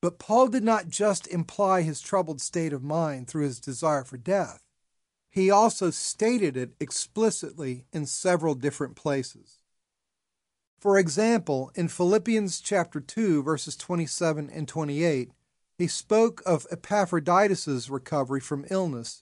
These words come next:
in these terms, "Epaphroditus was ill and almost died, but God had mercy on him,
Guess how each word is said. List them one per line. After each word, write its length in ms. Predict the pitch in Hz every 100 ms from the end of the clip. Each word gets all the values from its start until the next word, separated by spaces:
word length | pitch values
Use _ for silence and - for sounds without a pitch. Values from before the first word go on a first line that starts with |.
| -
in 280 | 165 151 131
these 340 | 151 147 131
terms, 600 | - 120 80 - - - _ _ _ _ _ _ _ _ -
"Epaphroditus 1040 | 156 - 190 196 226 175 196 202 196 -
was 260 | 175 147 -
ill 500 | 175 170 180 190 170 _ _ -
and 180 | 170 165
almost 560 | 185 175 175 175 -
died, 500 | 131 131 123 113 113 _ _ _ _ _ _ -
but 160 | 170
God 280 | 127 220 247
had 180 | 226 214
mercy 460 | 202 240 262 - 165
on 180 | 139
him, 360 | 135 143 139